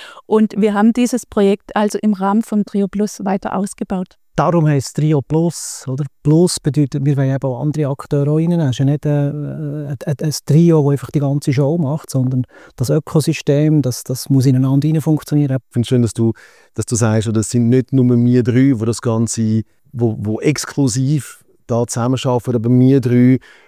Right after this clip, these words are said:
Speaker 3: wir schreiten voran, wir gehen voraus und wir nehmen auch die, die anderen Akteure, die kleineren Akteure,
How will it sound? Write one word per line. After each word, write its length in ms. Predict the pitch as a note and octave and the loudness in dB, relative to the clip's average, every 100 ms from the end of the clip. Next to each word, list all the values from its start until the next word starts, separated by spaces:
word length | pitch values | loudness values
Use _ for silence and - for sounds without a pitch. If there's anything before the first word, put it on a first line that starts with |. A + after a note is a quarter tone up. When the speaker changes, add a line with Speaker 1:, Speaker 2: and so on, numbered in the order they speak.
| _ _ _ | _ _ _
Speaker 3:
wir 420 | C3 C3+ C3 C3 - | 2 4 4 2 0
schreiten 400 | - A#2+ A2 A2 | -2 -2 -2 -8
voran, 640 | - B2 C3+ C3+ B2 A#2+ | -4 -2 0 -2 0 0
wir 180 | A#2+ A#2+ | 2 2
gehen 280 | A#2 A2+ A2 | 2 0 -2
voraus 600 | - A#2 G#2+ A#2+ B2+ A#2 | -4 -4 -2 -2 -2 -2
und 160 | A#2+ | 0
wir 360 | A2+ A2+ A2 A2 | 2 2 2 0
nehmen 300 | A2+ A2+ A2+ | -2 0 0
auch 60 | G#2 | 0
die, 280 | A2+ A2 | -2 -4
die 160 | - A#2+ | -4 -4
anderen 420 | A#2 C#3+ D3+ D3+ | 0 2 2 0
Akteure, 540 | C#3+ - C3 C3+ C3+ C3+ | -2 -6 -6 -2 -2 0
die 100 | A2 | -2
kleineren 440 | A#2 B2+ C#3 B2+ | -2 0 2 0
Akteure, 580 | B2 - B2 A#2+ A#2+ | -2 -4 -2 0 2